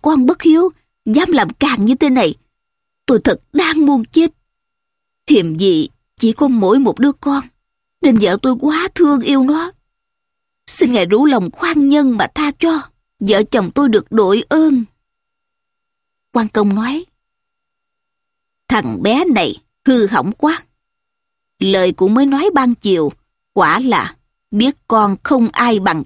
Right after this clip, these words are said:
cha vậy. Thôi, tôi nể cụ, cũng tha cho nó." Rồi bảo quân hầu trong nom ngựa cẩn thận, quát đuổi mấy tên lạ mặt đi khỏi.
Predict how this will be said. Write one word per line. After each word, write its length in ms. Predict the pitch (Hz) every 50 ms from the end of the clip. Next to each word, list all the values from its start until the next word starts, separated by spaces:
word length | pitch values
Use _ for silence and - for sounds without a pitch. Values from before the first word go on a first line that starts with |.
| _ -
cha 260 | 262 240 233 226 214 180
vậy. 180 | 170 165 165 - _ _ _ _ _ _ _ _ _ _ _ _ _ _ _ _ _ _ _ _ _ _ _ _ _ _ _ _ _ _ _
Thôi, 400 | - - 208 208 202 190 175 - - _ _ _ _ _ _ _ _ _ -
tôi 100 | 240 233
nể 220 | 214 190 185 214
cụ, 400 | 262 - - 170 156 170 185 185 - _ _ _ -
cũng 200 | - 196 185 262
tha 260 | - 302 214 196 190 -
cho 100 | 214 196
nó." 220 | 190 196 226 311 - _ _ _ _ _ _ _ _ _ _ _ _ _ _ _ _ _ _ _ _ _ _ _ _ _ _ _ _ -
Rồi 160 | 185 208 202
bảo 300 | 180 175 147 190 285 320 -
quân 200 | - 262 233 226
hầu 280 | 233 196 185 180 165 - _
trong 200 | - 262 247 240
nom 220 | 247 240 233 220
ngựa 200 | 196 185 170 170 185 -
cẩn 240 | - 180 175 240 320 -
thận, 320 | - 220 160 151 156 175 - _ _ _ _ _ _
quát 300 | - - 311 370 - -
đuổi 240 | 208 190 170 160 185
mấy 140 | 240 294 320
tên 160 | - 269 226
lạ 140 | 202 180 165
mặt 220 | 185 190 - - _
đi 120 | - 233 214
khỏi. 440 | - - 170 120 110 185 254 302